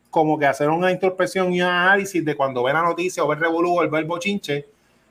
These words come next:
como que tratar de, de investigar. Y aparte de los artistas, cuando se acabó la serie, lo de Pamela, que me da mucha pena a ella, esto le pasó a esta gente que es millonaria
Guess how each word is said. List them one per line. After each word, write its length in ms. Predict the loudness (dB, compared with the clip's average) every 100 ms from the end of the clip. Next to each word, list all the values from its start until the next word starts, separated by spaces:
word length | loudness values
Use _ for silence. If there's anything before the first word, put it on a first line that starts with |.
| _
como 200 | -4 -2
que 100 | 0
tratar 260 | 0 2 2
de, 540 | 2 2 4 2 2 0
de 60 | 0
investigar. 720 | -2 -4 -2 2 2 2 -2 _ _ _ _
Y 920 | -2 0 0 0 0 -2 -2 -4 -6 -10 _ _ _
aparte 420 | 2 4 4 4 6
de 60 |
los 80 | 8
artistas, 600 | 6 4 -4 0 0 0 -4
cuando 200 | -4 -4
se 100 | -2
acabó 240 | -2 2 2
la 100 | 2
serie, 460 | 2 0 0 -2 -8 -14
lo 200 | -6 -2
de 120 | 0
Pamela, 400 | 0 0 2 2
que 240 | 2 -2 -2
me 80 |
da 100 | -4
mucha 240 | -4 -2 -2
pena 200 | 0 2
a 60 | 2
ella, 220 | 0 -2 -10 -20 -20 _ _ _ _ -4
esto 240 | 0 4
le 80 | 4
pasó 220 | 4 2
a 40 |
esta 160 | 2 2
gente 140 | 2 0
que 60 |
es 60 | 0
millonaria 640 | 0 0 0 -2 -4 -8